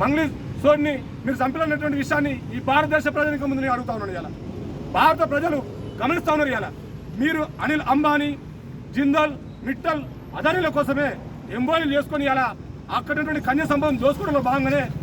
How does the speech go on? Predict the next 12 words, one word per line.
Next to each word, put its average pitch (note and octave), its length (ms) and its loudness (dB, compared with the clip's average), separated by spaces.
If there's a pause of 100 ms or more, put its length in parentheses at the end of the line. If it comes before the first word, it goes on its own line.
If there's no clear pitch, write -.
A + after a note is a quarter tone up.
(220)
ఈ - 20 0
అప్రకటిత D4 540 2
అమానవీయ D4 560 4
నీతి D4+ 300 2
లేని D4+ 140 2
యుద్ధాన్ని C4+ 280 0
మీరు B3+ 100 -4
ప్రకటించింది. A3 400 -10
ఇలా D#3 160 -8 (640)
భారత D4 320 6
మావోయిస్టు C#4+ 500 2
పార్టీ C#4+ 360 -2